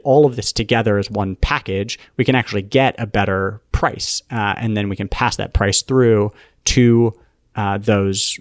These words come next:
resources individually." And the other nice thing about that is that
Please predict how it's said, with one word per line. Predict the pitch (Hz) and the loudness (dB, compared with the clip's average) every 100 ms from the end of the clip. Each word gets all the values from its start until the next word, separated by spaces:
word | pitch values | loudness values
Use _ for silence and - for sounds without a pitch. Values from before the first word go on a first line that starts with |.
| - | -2
resources | 127 127 113 107 95 | 0 0 -2 -2 -4
individually." | 95 107 101 113 - 120 - | -2 -2 -2 -4 -6 -8 -8
And | 117 | 0
the | 135 | 2
other | 156 | 4
nice | 117 101 | 2 0
thing | 107 101 | -2 -2
about | 98 98 | -2 0
that | 101 101 | 0 0
is | 92 | -2
that | - 101 | -2 -4